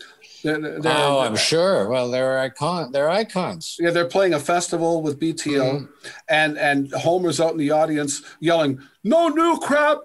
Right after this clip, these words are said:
Speaker 1: taking care of business now." <laughs>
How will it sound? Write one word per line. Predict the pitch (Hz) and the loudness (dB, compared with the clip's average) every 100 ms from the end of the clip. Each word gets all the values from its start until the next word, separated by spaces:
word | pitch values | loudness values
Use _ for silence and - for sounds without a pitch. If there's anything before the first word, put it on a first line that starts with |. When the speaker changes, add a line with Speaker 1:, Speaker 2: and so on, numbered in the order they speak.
| _ - | _ 0
Speaker 1:
taking | 311 349 320 | 0 0 0
care | 269 294 262 | 2 2 2
of | 277 | 0
business | 294 269 294 277 - | -2 0 -2 -2 0
now." | 277 320 277 202 202 123 - - - | 2 4 4 2 0 -4 -10 -10 -4
<laughs> | 339 - 208 - - - - 855 831 762 762 - | -2 0 -2 -2 -6 -4 -4 -4 -4 -6 -4 -6